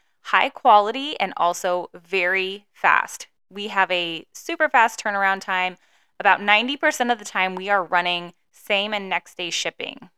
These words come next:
Now, sometimes we get very large orders in, and obviously that just takes a little bit more time. But for the most part, we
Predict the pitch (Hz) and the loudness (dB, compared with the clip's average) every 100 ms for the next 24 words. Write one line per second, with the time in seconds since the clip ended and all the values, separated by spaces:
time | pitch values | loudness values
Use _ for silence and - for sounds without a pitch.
0 | _ 175 175 - - 214 220 214 220 208 | _ 0 2 0 -4 -2 -2 -2 -6 -6
1 | 202 240 302 294 269 247 233 226 214 214 | -6 -4 -2 0 2 4 4 0 -4 -4
2 | 208 202 196 185 175 160 175 180 - 180 | -4 -4 -2 -4 -4 -4 -4 -6 -10 -10
3 | 165 165 160 - 175 175 _ _ _ _ | -8 -4 -4 -4 -8 -8 _ _ _ _
4 | _ _ 202 180 - - 185 185 190 180 | _ _ -8 -8 -8 -8 -2 -2 0 -2
5 | 185 175 170 - 170 165 165 165 208 180 | -2 -4 -4 -6 -4 -4 -6 2 6 6
6 | - 196 196 185 180 - - 208 214 208 | 6 -2 0 0 0 -2 -2 0 0 -4
7 | 208 | -6